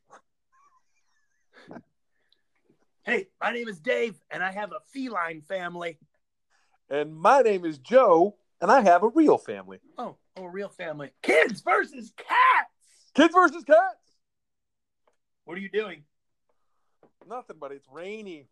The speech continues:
Speaker 2: mopey kind of fall day here today.
Speaker 1: Yeah, same, same.
Speaker 2: Yeah?
Speaker 1: Yeah.
Speaker 2: Living in that same dark world.
Speaker 1: Just that longitudinal,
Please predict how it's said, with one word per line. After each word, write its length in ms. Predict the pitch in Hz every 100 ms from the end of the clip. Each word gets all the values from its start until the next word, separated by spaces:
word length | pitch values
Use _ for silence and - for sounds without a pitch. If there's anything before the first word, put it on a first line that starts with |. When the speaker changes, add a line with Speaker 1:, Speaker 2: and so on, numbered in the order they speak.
| 123
Speaker 2:
mopey 440 | 147 185 - 151
kind 240 | 156 156 151
of 60 | 120 _ _ _ _ _ -
fall 240 | 143 160
day 320 | 139 143 180
here 180 | 131 110
today. 260 | - 107 107 _ _ 156
Speaker 1:
Yeah, 140 | 156 - _
same, 300 | _ 165 156
same. 240 | 175 156 151 _ _ _ _ _ 139
Speaker 2:
Yeah? 240 | 165 240 277 _ _ _ _ _ _ _
Speaker 1:
Yeah. 220 | 127 123 113 _ _ _ _
Speaker 2:
Living 240 | 135 131 131
in 80 | 123
that 200 | 117 -
same 260 | 143 127 117
dark 260 | 123 117 -
world. 320 | 123 123 110 _ _ - - _ _ _ _ _ _ _ _ - _ _
Speaker 1:
Just 260 | - 170 165
that 220 | 165 151
longitudinal, 1000 | 151 165 147 139 - 175 156 147 143 131